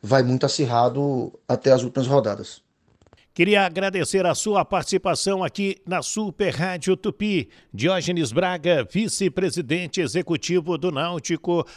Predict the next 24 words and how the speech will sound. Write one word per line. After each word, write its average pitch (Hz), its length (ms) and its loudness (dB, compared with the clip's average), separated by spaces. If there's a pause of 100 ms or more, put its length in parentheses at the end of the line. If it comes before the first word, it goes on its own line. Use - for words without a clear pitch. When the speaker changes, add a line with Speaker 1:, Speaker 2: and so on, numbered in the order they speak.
Speaker 2:
aí 175 280 0
direto 170 580 0
de 151 160 0
Recife, 160 840 -2
nesta 147 380 -4
tarde 156 420 -2
de 147 140 -2
sábado. 147 800 0 (320)
Speaker 1:
Ah, 131 120 8
eu 143 100 8
que 147 100 4
agradeço, 151 560 4
Wellington. 113 340 2 (160)
Agradeço. 117 640 0
Um, 107 480 -2 (300)
um 113 100 -4
abraço 120 360 4
a - 20 -2
todos 117 220 -2
os 113 60 -2
ouvintes 123 340 -2
da 104 100 0
Rádio 107 220 -2
Tupi. 120 520 -2